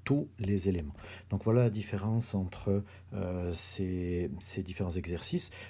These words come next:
Alors pour le premier, on a affaire, puisqu'on a ordre et tous les éléments,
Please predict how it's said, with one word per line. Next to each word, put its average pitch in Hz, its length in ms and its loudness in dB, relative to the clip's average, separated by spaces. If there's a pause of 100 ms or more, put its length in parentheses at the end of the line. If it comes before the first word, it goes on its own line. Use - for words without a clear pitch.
(100)
Alors 110 180 4
pour 127 120 8
le 117 80 8
premier, 127 680 6
on 98 260 4
a 95 100 2 (100)
affaire, 104 500 2
puisqu'on 98 360 -2
a 85 220 -6
ordre 113 480 4
et 95 100 2
tous 147 240 0
les 120 200 8
éléments, 101 360 4